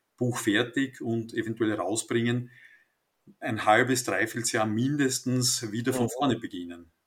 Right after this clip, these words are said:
Speaker 1: Ja?
Speaker 2: Mhm. Mhm.
Speaker 1: Also das war schon schwierig, aber ich hab eigentlich kaum eine Sekunde gezögert,
Speaker 2: Mhm.
Speaker 1: das zu machen, weil, äh, da kommen wir schon auf den,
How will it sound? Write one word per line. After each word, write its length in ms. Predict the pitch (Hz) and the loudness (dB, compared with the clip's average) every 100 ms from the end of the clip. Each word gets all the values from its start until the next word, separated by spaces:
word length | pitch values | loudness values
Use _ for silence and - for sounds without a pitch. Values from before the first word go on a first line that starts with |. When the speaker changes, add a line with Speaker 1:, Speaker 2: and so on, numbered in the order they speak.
| - | -12
Speaker 1:
Ja? 220 | 101 123 | -6 -4
Speaker 2:
Mhm. 140 | 113 110 _ _ - | -6 -8 _ _ -10
Mhm. 100 | 117 | -6
Speaker 1:
Also 140 | 101 120 | -4 -4
das 120 | 117 | -2
war 120 | 123 120 | 2 2
schon 320 | 127 127 131 | 4 2 2
schwierig, 440 | - 107 123 120 | -2 -2 0 0
aber 140 | 117 113 | 0 2
ich 80 | |
hab 80 | 113 | 0
eigentlich 380 | 104 107 110 - | 0 -2 -4 -2
kaum 300 | 104 98 110 | 0 0 0
eine 180 | 104 107 | -2 -2
Sekunde 720 | - - 104 104 107 104 104 | -6 -8 -8 -6 -2 -2 -4
gezögert, 720 | 101 - - 92 92 101 - _ _ _ _ _ _ | -6 -8 -6 -6 -6 -8 -8 _ _ _ _ _ _
Speaker 2:
Mhm. 300 | 107 87 - | -12 -12 -10
Speaker 1:
das 200 | 107 - | -6 -2
zu 120 | - | -2
machen, 720 | 104 92 95 - 117 117 120 - | 0 -2 -4 -2 0 0 -4 -8
weil, 600 | 123 98 98 98 104 113 - _ _ _ | -6 -2 0 2 0 -2 -6 _ _ _
äh, 280 | 127 - 127 - | -12 -8 -8 -6
da 80 | 117 | -6
kommen 200 | - 110 | -4 -2
wir 40 | |
schon 200 | 110 107 | -2 -2
auf 120 | 104 | -4
den, 320 | - 104 101 | -4 -4 -6